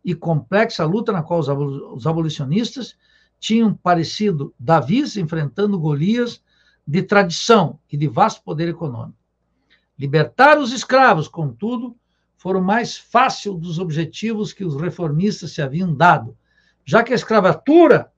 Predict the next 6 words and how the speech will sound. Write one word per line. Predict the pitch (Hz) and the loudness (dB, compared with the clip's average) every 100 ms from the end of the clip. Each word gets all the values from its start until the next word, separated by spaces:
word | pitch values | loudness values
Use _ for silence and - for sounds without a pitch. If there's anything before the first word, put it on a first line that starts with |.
| _ - | _ -4
na | 160 | 0
verdade, | 165 151 135 180 269 294 330 330 _ _ _ _ _ | 2 0 2 4 6 4 -2 -8 _ _ _ _ _
fora | - 220 214 | -2 2 2
destruída | 202 196 180 233 285 285 | 0 -6 -2 -2 0 -2
por | - 175 | -4 -10
forças | - - 277 254 - - - | -10 2 6 6 4 -16 -20